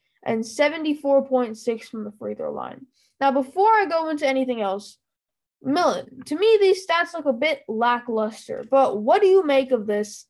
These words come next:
And what do you make of, or what are your predictions for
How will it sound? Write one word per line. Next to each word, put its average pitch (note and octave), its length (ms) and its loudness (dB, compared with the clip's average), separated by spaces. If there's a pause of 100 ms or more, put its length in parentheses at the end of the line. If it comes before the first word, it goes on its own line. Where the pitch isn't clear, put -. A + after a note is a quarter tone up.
(260)
And B3+ 220 2
what D#4+ 120 2
do F#4 60 2
you F4 160 -4
make C#4+ 320 0
of, A#3+ 480 2
or A#3+ 240 4
what C#4 180 2
are F#4 40 0
your F4+ 160 -2
predictions C4 640 -4
for A3+ 420 -4